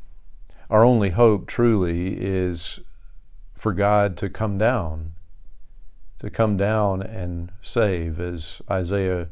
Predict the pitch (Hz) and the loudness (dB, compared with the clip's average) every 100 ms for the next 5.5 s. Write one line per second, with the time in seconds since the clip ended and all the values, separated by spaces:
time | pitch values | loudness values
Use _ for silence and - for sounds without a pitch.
0 | - - - - - - 110 110 107 107 | -8 -8 -10 -12 -4 8 8 10 10 8
1 | - 98 120 104 92 92 90 101 98 95 | 6 8 10 10 6 0 0 0 0 0
2 | 98 110 107 95 90 90 87 80 - 98 | 0 2 0 -2 -2 -4 -4 -6 -4 -2
3 | 87 87 87 82 - - - 117 104 - | -2 -2 -2 -4 -4 -2 4 4 4 -2
4 | 85 78 - 95 - 85 87 90 80 82 | -4 -4 -4 -6 -6 -6 -4 -2 -2 -4
5 | - 110 113 87 80 | -4 -2 -2 -2 -4